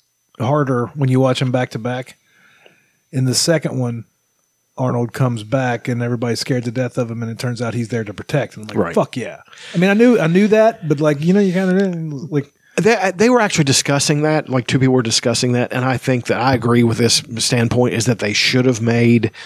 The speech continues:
Speaker 2: they should have kept the press maybe suggesting that Arnold was still an evil Terminator and stuff like
Speaker 1: And
Speaker 2: that.
Speaker 1: that Robert Patrick was a good Terminator.
Speaker 2: Right. Or no, no,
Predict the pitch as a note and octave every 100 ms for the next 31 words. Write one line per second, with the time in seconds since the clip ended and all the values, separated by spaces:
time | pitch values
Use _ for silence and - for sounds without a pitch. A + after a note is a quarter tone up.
0 | - - B2+ A#2 - B2+ - - B2+ -
1 | - G2+ - A#2+ A2+ - A#2 A2+ A2+ G#2
2 | - - B2 G#2 A#2+ C3 - C#3+ D3 C#3
3 | - - - - - - - - C3+ A#2
4 | - B2+ B2+ B2 A2 - A2+ A#2 A2 -
5 | B2 A#2 A#2+ A2 G#2+ A2+ A#2 A2+ A#2 A#2+
6 | A2 B2 A#2+ A2 - A#2+ C3+ C#3+ C#3+ C3+
7 | C#3+ C3+ C#3 B2+ C3+ B2 A#2+ C#3 C3+ D3+
8 | C#3+ B2 C#3 C#3+ - - - - D3 D#3+
9 | D3 E3 D#3+ C#3+ C3